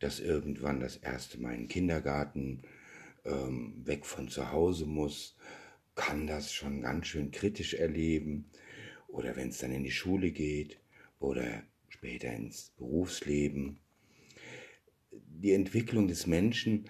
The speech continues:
hat immer wieder Situationen, in die wir uns neu anpassen müssen. Und das ist eigentlich auch das Herausfordernde an Krisen. Krisen werden also zum einen durch unseren Entwicklungsverlauf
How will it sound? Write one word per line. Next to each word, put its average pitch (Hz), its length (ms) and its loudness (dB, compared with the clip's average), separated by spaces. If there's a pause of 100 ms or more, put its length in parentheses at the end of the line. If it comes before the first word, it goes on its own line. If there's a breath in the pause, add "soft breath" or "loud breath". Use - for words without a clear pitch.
(260 loud breath)
hat - 220 -8
immer 127 300 4
wieder 123 260 4
Situationen, 82 1000 -2 (240 loud breath)
in 78 120 -2
die 82 180 0
wir 92 160 2
uns - 300 -2 (380 loud breath)
neu 80 540 4
anpassen 71 680 -2
müssen. 62 400 -8 (380 loud breath)
Und 69 160 -4
das 69 160 -2
ist 87 140 -4
eigentlich 80 480 0
auch 78 100 -4
das - 200 -4
Herausfordernde 73 880 0
an 73 160 -2
Krisen. 64 580 -6 (640 loud breath)
Krisen 95 420 6
werden 78 280 6
also 64 200 -2
zum 58 300 -6
einen 80 540 0 (320 loud breath)
durch 73 260 -4
unseren 62 460 -4 (320)
Entwicklungsverlauf 98 1200 0